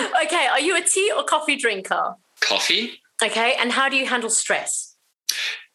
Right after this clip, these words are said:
Speaker 2: Probably not very well. <laughs> Seriously. Even after the book, therapy, uh, it's, yeah, it's, it's still,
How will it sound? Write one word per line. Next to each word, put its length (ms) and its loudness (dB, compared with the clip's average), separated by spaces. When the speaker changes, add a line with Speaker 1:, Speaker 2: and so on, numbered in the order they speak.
Speaker 2:
Probably 340 2
not 240 0
very 180 4
well. 400 2
<laughs> 100 2
Seriously. 840 0
Even 220 0
after 280 2
the 200 -2
book, 280 0
therapy, 720 0
uh, 140 -2
it's, 460 0
yeah, 540 2
it's, 560 0
it's 200 0
still, 360 0